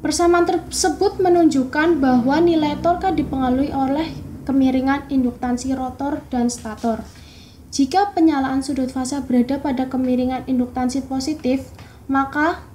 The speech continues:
akan menghasilkan torka positif dan arus fasa akan turun.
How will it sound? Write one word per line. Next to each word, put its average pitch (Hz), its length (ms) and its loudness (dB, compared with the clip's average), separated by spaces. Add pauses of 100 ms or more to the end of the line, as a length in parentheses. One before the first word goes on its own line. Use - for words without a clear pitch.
(220)
akan 339 400 0
menghasilkan 311 640 2
torka 311 320 -2
positif 311 640 -4
dan 247 160 0
arus 247 320 -2
fasa 262 320 -6
akan 254 240 -4
turun. 247 320 0